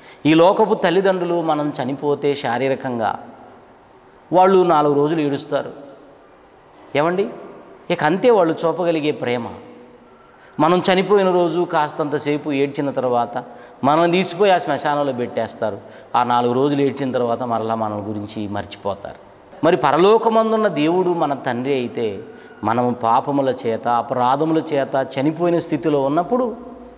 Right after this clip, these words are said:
తన కుమారుడైన యేసుక్రీస్తు వారిని ఈ లోక-, లోకానికి పంపించి, ఆయనతో కూడా మనల్ని బ్రతికించి ఎంత గొప్ప ఉపకారం చేశాడండి. ఇది ఎంత గొప్ప ఉపకారం!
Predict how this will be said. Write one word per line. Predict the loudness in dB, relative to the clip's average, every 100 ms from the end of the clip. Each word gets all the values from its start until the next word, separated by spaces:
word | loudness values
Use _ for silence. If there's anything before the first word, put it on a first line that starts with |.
| -20 -20 -20 -4
తన | 0
కుమారుడైన | 2 2 4 4 6 6 6 4
యేసుక్రీస్తు | 4 4 2 2 0 2 0 2
వారిని | 2 4 2 0
ఈ |
లోక-, | 2 2 2 0 0 2
లోకానికి | 2 0 0 -2 -2
పంపించి, | -4 -6 -6 -8 -8 -10 -10 -18 -20 -20 -2
ఆయనతో | 0 2 0 2 0
కూడా | 2 0
మనల్ని | 0 0 -2 -4
బ్రతికించి | -2 -2 -2 0 0 0 -4 -6 -10 -8
ఎంత | -4 -4 -2
గొప్ప | -2 0 -2 -2
ఉపకారం | -2 -4 -6 -4 -4 -2 -4 -6
చేశాడండి. | -6 -6 -6 -6 -10 -16 -20 -20 -20 -20 -20 -20 -20 -20 -20 -8 0
ఇది | 2
ఎంత | 4 4 4 2
గొప్ప | 2 2 2
ఉపకారం! | 2 2 -2 -4 -4 -6